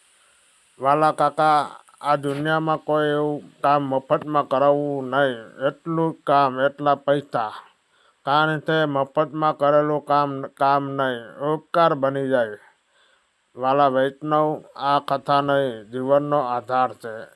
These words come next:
મર્યાદા રાખજો અને સેવા કરો, પણ મૂલ્યો લ્યો. ગામડાનો માન કરો અને માતાનું નામ આપો. એની પરમાત્માની કૃપા હંમેશા વૈષ્ણવ સાથે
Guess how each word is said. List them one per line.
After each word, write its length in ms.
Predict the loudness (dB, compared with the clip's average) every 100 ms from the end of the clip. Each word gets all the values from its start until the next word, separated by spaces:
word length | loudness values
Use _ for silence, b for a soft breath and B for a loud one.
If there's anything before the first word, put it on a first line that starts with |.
| _
મર્યાદા 560 | -2 2 4 4 4 4
રાખજો 540 | 4 0 0 0 2
અને 280 | 0 -2 -4
સેવા 380 | 0 2 4 2
કરો, 500 | 2 0 2 -2 -2
પણ 180 | -2 -2
મૂલ્યો 520 | -2 -4 -2 2 2
લ્યો. 380 | 0 -4 -8 -8 _ _ b b b b b b b b -12 -12 0
ગામડાનો 600 | 2 4 4 4 4 4
માન 380 | 2 2 2 0
કરો 300 | 2 4 6
અને 220 | 4 0
માતાનું 560 | -2 -2 0 -2 0 -2
નામ 380 | 0 2 2
આપો. 440 | -2 -4 -10 -14 -14 -20 -20 _ _ _ _
એની 300 | 0 2 2
પરમાત્માની 840 | 2 0 2 2 2 0 -2 0 -2
કૃપા 720 | -4 -6 0 0 2 2 2
હંમેશા 500 | 0 -2 -4 0 0
વૈષ્ણવ 520 | 2 -2 -4 -4 -4
સાથે 400 | -4 -4 -4 0